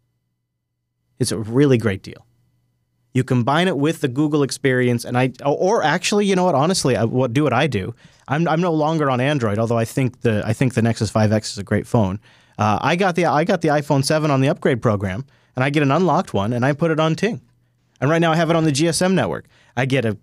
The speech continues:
totally up-to-date phone, great new features, and I, I have, like, things like Overcast and YouTube Red, so I download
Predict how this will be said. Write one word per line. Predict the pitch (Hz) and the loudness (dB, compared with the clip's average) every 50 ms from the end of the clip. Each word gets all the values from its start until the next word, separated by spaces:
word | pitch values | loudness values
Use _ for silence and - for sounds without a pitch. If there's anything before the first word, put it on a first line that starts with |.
| _ _ | _ _
totally | - 147 151 165 170 170 170 | -2 -2 0 2 2 2 2
up-to-date | 165 165 - 156 160 156 151 - - | 0 -2 -2 -2 -2 -2 -2 -2 0
phone, | 190 180 180 180 185 185 190 175 | 0 2 2 2 2 2 0 0
great | 131 131 135 135 127 | 0 0 0 0 2
new | 127 117 107 | 0 0 0
features, | - - - 180 180 170 - - 160 160 156 160 156 - - _ - _ _ _ _ - | -2 -2 0 0 0 0 0 0 0 2 2 0 -2 -4 -8 _ -20 _ _ _ _ -4
and | 123 135 | -2 -2
I, | 143 139 143 135 | -2 -4 -6 -8
I | 135 139 135 151 | -4 -2 0 2
have, | 156 170 156 143 120 127 | 2 2 2 0 0 0
like, | 117 107 - | -2 -2 0
things | - 170 156 123 | 0 0 2 2
like | 113 101 78 | 0 0 0
Overcast | 85 135 160 180 170 170 156 147 - - 135 120 107 101 107 117 - - - - | 0 0 0 0 2 0 0 -2 0 0 0 0 2 0 0 -2 -4 -8 -6 -2
and | - 117 107 | -2 0 0
YouTube | 98 117 156 202 - - 151 131 113 | 2 0 0 0 0 0 -2 -2 0
Red, | 123 135 180 175 113 98 104 113 - - _ _ _ - | 0 2 2 2 2 0 -2 -4 -8 -16 _ _ _ -8
so | - 165 | -4 -2
I | 147 143 | -2 -2
download | 127 135 147 160 175 190 190 175 156 147 143 | -2 -2 -2 0 0 0 0 0 0 0 -2